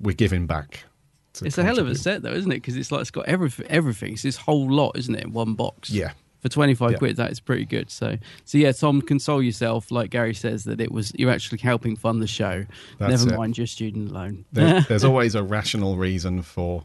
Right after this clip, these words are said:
Speaker 1: justifiable <laughs> Who
Speaker 2: <laughs> Yeah.
Speaker 1: purchases. <laughs>
Speaker 2: Exactly.
Speaker 1: Yeah.
Speaker 2: Yeah, I like that idea. Yeah, yeah.
Speaker 1: Yeah, yeah, yeah, yeah. So,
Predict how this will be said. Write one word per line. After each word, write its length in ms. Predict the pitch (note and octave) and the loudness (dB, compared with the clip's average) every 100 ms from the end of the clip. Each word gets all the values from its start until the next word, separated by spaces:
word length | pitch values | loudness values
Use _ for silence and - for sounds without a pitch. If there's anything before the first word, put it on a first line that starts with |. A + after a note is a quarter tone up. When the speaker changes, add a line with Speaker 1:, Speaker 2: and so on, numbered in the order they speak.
| - E3+ A3+ | -10 -16 -8
Speaker 1:
justifiable 920 | F3 A3 - A#2 F#2 F#2 F#2 F2+ F2+ D2+ - | 0 2 2 -2 0 0 0 0 -4 -6 -10
<laughs> 640 | C#3 - - - - - B2 | -8 -6 -4 -2 -4 -4 2
Who 80 | C3+ | 4
Speaker 2:
<laughs> 100 | G2+ | 4
Yeah. 60 | - | 4
Speaker 1:
purchases. 580 | F#2 A#2+ G2+ F2 F2 - - - | 0 0 -4 -4 -10 -12 -8 0
<laughs> 640 | D3 - C3+ E3+ E3 - | 0 2 0 0 -4 -2
Speaker 2:
Exactly. 540 | D#3+ C3+ G#2+ F#2 F2+ - - - | -2 -2 -6 -6 -8 -10 -14 -6
Speaker 1:
Yeah. 280 | E2 E2 D2 - | -4 -2 -6 -8
Speaker 2:
Yeah, 140 | C3 | -4
I 20 | |
like 220 | B2+ D3+ F2+ | -2 -2 -2
that 80 | |
idea. 400 | D#2+ E2 G#2 E2 A2 | -6 -6 -6 -6 -6
Yeah, 220 | G#2+ G2+ - | -6 -8 -10
yeah. 180 | D3+ A#2 A2+ _ _ C3+ A#2+ | -10 -10 -10 _ _ -14 -2
Speaker 1:
Yeah, 160 | A2 | 0
yeah, 140 | G2+ F#2 | 2 0
yeah, 160 | E2+ D2+ - | -2 -6 -8
yeah. 140 | F2+ E2 - _ _ _ _ - | -6 -6 -8 _ _ _ _ -6
So, 240 | G3+ | 0